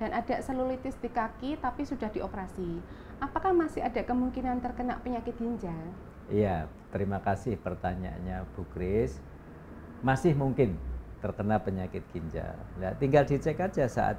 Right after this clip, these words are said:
Speaker 2: ini ginjalnya sudah ada gangguan belum. Yang gampang tadi,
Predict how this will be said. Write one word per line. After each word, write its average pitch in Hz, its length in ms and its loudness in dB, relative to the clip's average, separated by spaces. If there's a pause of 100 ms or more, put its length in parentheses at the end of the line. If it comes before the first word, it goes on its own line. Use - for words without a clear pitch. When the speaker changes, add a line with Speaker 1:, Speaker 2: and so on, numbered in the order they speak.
Speaker 2:
ini 117 320 2 (400)
ginjalnya 110 480 6
sudah 110 480 2
ada 101 160 0
gangguan 101 480 2
belum. 135 320 4 (440)
Yang 110 180 6
gampang 160 400 6
tadi, 151 400 2